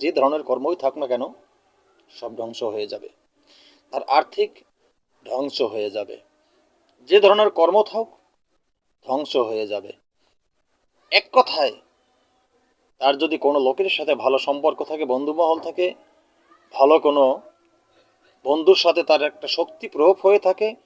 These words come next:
সব কিছু ধ্বংস হয়ে যাবে, একা একাকার হয়ে যাবে। এক কথায়,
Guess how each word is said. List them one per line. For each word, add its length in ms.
সব 220
কিছু 220
ধ্বংস 300
হয়ে 260
যাবে, 140
একা 200
একাকার 380
হয়ে 240
যাবে। 220
এক 80
কথায়, 360